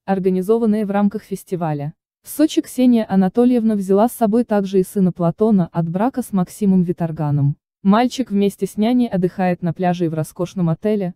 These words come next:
пока мама отсутствует. Однако недавно Ксения Собчак вместе с наследником посетила пляж. Светская львица позагорала и поделилась с фолловерами своей фотографией в купальнике.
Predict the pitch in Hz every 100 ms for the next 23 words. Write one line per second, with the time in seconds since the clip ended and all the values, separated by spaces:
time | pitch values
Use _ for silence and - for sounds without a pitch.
0 | - 196 - 214 190 196 190 180 - 165
1 | - 160 143 - _ _ _ - 202 220
2 | 269 247 226 226 233 226 - 220 208 202
3 | 196 - - 262 208 196 190 196 - 175
4 | - 185 170 175 185 175 170 175 - 175
5 | 160 - 151 139 - _ _ _ - 220
6 | 262 - 226 202 220 - 196 190 185 185
7 | 202 233 240 208 185 185 196 175 - -
8 | 170 170 180 175 165 - 165 165 - 175
9 | 170 180 202 - 180 - 196 - 165 151
10 | 143 - 135